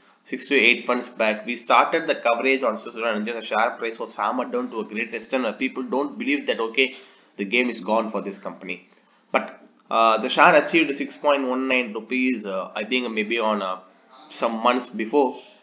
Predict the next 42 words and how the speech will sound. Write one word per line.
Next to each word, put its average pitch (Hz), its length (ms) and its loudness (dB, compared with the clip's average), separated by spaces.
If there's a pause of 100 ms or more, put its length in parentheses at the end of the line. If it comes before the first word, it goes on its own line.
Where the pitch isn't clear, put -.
(100)
and 143 180 4
after 160 340 4
that 151 420 2
the 131 220 0 (200)
things 185 360 0
turn 135 260 2
around 135 260 2
in 123 160 -4
such 123 240 -4
a 135 100 -4
way 127 140 0
the 110 160 -2
share 113 260 -2
was 113 200 -6
hammered 110 320 -2
down. 139 160 -4
And 127 160 -2
I 117 80 2 (100)
mean, 160 260 0 (320)
I 151 40 0
was 151 180 0
continuously 175 560 0
saying 170 220 0
that, 147 160 4
okay, 143 260 2
the 127 140 -2
result 143 320 -2
would 127 160 -10
be 135 80 -2
good, 123 240 -6
the 127 80 -6
company's 123 500 -6
management 117 420 -2
said 123 180 -6
this 131 220 -2
and 135 160 0
ma-, 110 180 -4
company 123 400 -6
management 123 460 -4
is 123 60 -12
doing 127 360 -2
that, 120 320 0